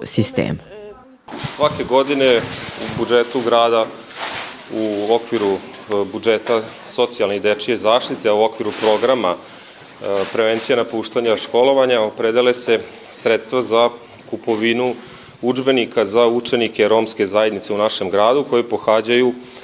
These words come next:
Speaker 2: osnovne škole. E, reč je o šest osnovnih škola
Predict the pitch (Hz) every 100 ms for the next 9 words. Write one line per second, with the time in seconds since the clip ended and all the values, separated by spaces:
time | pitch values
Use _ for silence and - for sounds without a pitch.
0 | - - - 113 - 123 120 - - 120
1 | 90 80 - - - - - 104 101 101
2 | 120 127 - 113 107 101 - 139 127 110
3 | 101 - 113 98 - - 135 156 160